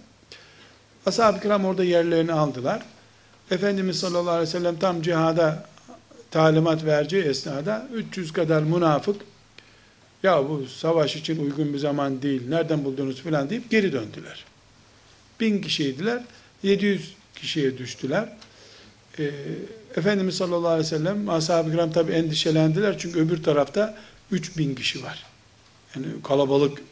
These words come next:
öbür taraf ve öbür taraf çok da ciddi bir savaş hazırlığıyla gelmişler. Ee, buna rağmen ashab-ı kiram bir itiraz etmediler. Efendimiz sallallahu aleyhi ve sellem görev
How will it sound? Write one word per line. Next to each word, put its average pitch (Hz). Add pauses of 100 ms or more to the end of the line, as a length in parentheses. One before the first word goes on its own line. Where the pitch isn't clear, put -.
öbür 127
taraf 165
ve 156
öbür 143
taraf 139 (440)
çok 156
da 147
ciddi 139
bir 156 (340)
savaş 143
hazırlığıyla 135
gelmişler. 123 (720)
Ee, 147 (600)
buna 262
rağmen 214
ashab-ı 196
kiram 185 (240)
bir 202
itiraz 180
etmediler. 156
Efendimiz 185
sallallahu 170
aleyhi 165
ve 180
sellem 185
görev 190